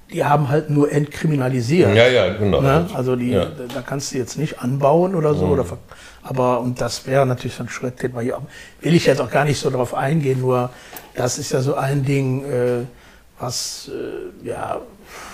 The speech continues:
Speaker 1: wie viele Jahrzehnte darüber diskutiert
Speaker 2: Mhm.
Speaker 1: wurde, ne? Und, äh,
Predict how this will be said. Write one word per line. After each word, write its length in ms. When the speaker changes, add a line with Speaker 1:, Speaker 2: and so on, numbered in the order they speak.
Speaker 1:
wie 80
viele 280
Jahrzehnte 580
darüber 360
diskutiert 560
Speaker 2:
Mhm. 200
Speaker 1:
wurde, 220
ne? 240
Und, 340
äh, 40